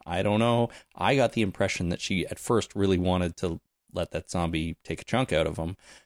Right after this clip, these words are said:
and then changed her mind based on what he was saying. But was there more to it? I'm not sure. I'm just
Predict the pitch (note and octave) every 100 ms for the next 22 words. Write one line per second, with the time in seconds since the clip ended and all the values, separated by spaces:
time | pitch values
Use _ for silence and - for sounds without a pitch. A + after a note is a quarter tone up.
0 | _ - F#2+ E2+ - F#2 D#2+ - D#2 F#2
1 | B2+ A2 F2+ F2 - F2 E2 D#2 D#2+ D#2
2 | - C3 G2 F2 - - - _ _ _
3 | _ _ _ - F#2+ G#2 F#2+ - - A2
4 | G2 F#2 F2 D#2+ G2 F2+ - _ - -
5 | - F#2+ E2 - F2 D#2+ E2 F#2+ -